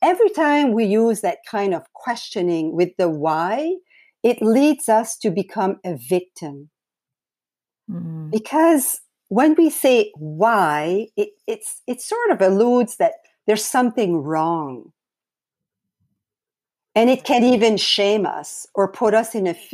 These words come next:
Speaker 1: in a place of guilt. But if we can re-, re-, change that why to asking the question, "What?" or "How?"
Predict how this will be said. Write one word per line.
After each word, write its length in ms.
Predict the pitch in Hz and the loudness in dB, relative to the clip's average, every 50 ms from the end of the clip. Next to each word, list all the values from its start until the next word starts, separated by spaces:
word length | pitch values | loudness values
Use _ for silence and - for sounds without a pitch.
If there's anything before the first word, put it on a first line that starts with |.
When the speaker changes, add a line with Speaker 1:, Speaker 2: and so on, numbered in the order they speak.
| - | -6
Speaker 1:
in 220 | - 196 196 190 185 | -2 0 2 2 2
a 60 | 175 | 0
place 420 | 180 - 190 190 185 190 190 - | -2 -2 0 0 0 0 0 -4
of 160 | 180 147 - _ - | -6 -6 -8 _ -4
guilt. 440 | - 180 175 160 143 - - - - _ _ _ _ _ - - _ _ - | -2 0 0 0 -2 -6 -12 -16 -20 _ _ _ _ _ -20 -20 _ _ -2
But 180 | 185 202 202 - | -2 0 0 2
if 220 | 254 320 320 - | 0 2 2 2
we 80 | 427 403 | 0 0
can 320 | 403 - 339 302 262 233 202 | 2 2 2 4 4 4 4
re-, 260 | 214 226 214 - _ _ _ _ - | 2 2 0 -2 _ _ _ _ -6
re-, 320 | 185 190 202 214 - - - | -2 0 0 0 -2 -4 -8
change 600 | - - - 233 233 302 370 359 233 - - - - - - | -6 -4 0 2 2 4 4 4 2 0 -4 -10 -12 -4 0
that 220 | 190 180 175 - - 147 | 0 0 0 0 -6 -12
why 800 | 156 151 151 180 214 214 180 151 139 139 139 160 202 262 294 311 _ _ _ _ _ _ _ _ - | -10 -6 0 2 2 2 2 0 -2 -2 -4 -4 -6 -6 -8 -10 _ _ _ _ _ _ _ _ -4
to 140 | - 220 214 - | -4 -4 0 2
asking 520 | 220 226 233 226 - - 254 240 220 202 | 2 2 2 0 -2 -2 2 2 2 2
the 100 | 175 180 | 2 0
question, 720 | 185 - - 202 190 190 - - - 190 185 170 165 160 160 _ _ _ _ _ - | -4 -4 -4 -4 -4 -4 -8 -6 -2 0 0 0 0 -2 -4 _ _ _ _ _ -12
"What?" 400 | 156 147 143 151 180 190 160 - - _ _ _ - - - _ _ _ _ _ _ _ _ _ _ - | -10 -8 -4 0 0 0 0 -2 -8 _ _ _ -14 -14 -14 _ _ _ _ _ _ _ _ _ _ -2
or 160 | 180 170 156 | -2 0 0
"How?" 840 | - - - - - - 226 220 202 160 135 123 90 - - - | -2 -6 -10 -10 -4 0 0 0 0 -2 -4 -8 -12 -14 -16 -20